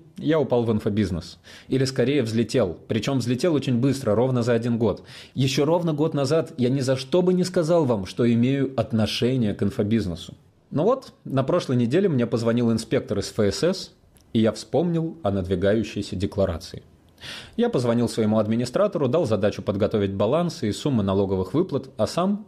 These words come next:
сел за ревизию прошедшего года. Здесь наступил реальный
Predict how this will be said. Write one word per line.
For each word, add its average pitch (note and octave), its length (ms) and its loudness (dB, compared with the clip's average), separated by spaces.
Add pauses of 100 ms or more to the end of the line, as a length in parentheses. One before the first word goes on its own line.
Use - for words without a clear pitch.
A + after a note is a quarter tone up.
сел C#3+ 300 -2
за A2 120 0
ревизию G2+ 440 0
прошедшего F#2 580 -4
года. F#2 280 -2 (1080)
Здесь F#2 440 -2
наступил G#2 640 -4 (280)
реальный F2+ 640 0